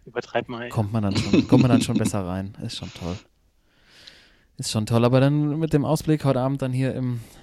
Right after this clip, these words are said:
Speaker 2: Vereinsheim zu sitzen mit euch, das versüßt einem dann schon den Start in die Woche.
Speaker 1: Definitiv, ey.
Speaker 2: Irgendwas, äh,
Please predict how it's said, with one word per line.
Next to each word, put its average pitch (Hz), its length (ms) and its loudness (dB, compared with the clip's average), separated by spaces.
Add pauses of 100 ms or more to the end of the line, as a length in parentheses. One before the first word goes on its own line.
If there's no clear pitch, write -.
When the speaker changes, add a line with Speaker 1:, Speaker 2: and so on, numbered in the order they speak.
Speaker 2:
Vereinsheim 123 440 -4
zu 110 100 -6
sitzen 110 300 -6
mit 113 100 -6
euch, 101 440 -6
das - 380 -12 (1080)
versüßt 127 420 -2
einem 113 120 -2
dann 110 120 0
schon 110 180 -4
den 107 100 -4
Start 104 240 -6
in 104 100 -4
die 104 80 -4
Woche. 104 300 -6 (1500)
Speaker 1:
Definitiv, 120 480 -2
ey. 120 100 0 (1040)
Speaker 2:
Irgendwas, 143 480 0
äh, 123 460 0